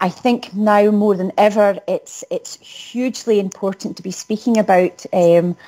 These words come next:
our three key concepts of computing science and how we can embed that across the curriculum, across literacy, English, maths and numeracy, and health and wellbeing.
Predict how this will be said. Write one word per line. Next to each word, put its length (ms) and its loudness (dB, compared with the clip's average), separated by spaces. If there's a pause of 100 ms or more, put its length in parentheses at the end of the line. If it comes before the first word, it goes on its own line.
(320)
our 160 2
three 640 -4
key 220 0
concepts 640 0
of 80 -12
computing 460 -8
science 760 -4 (340)
and 120 2
how 300 4
we 260 -2
can 420 -2
embed 520 2
that 160 0
across 380 -6
the 60 -6
curriculum, 680 -2 (100)
across 400 -6
literacy, 420 -2
English, 540 2
maths 300 -2
and 160 -2
numeracy, 540 2
and 120 -2
health 320 -2
and 120 -4
wellbeing. 680 0